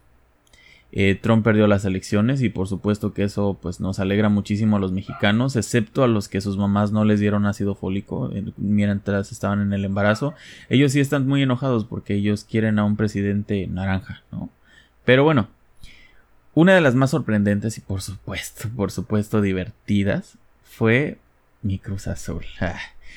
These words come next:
¿qué sería de la vida, señores, sin el Cruz Azul? ¿Qué onda con este equipo? O sea, alerta, alerta de este...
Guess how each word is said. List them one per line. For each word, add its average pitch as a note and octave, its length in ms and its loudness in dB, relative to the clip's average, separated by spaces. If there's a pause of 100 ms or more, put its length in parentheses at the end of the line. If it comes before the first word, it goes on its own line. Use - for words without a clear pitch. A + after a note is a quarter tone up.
(380)
¿qué E3+ 160 4
sería E3 380 2
de E3 100 4
la A#2+ 160 6
vida, A#2 340 2
señores, G#2 560 -2
sin G2 220 -2
el F#2 120 -4
Cruz - 240 -8
Azul? - 340 -14 (600)
¿Qué B2+ 120 2
onda B2+ 240 2
con G#2+ 200 0
este G#2 220 -4
equipo? - 380 -8 (280)
O G2+ 60 -10
sea, G2+ 380 0 (640)
alerta, C#3+ 600 4
alerta C3+ 600 4
de A2 460 2
este... G2+ 720 -2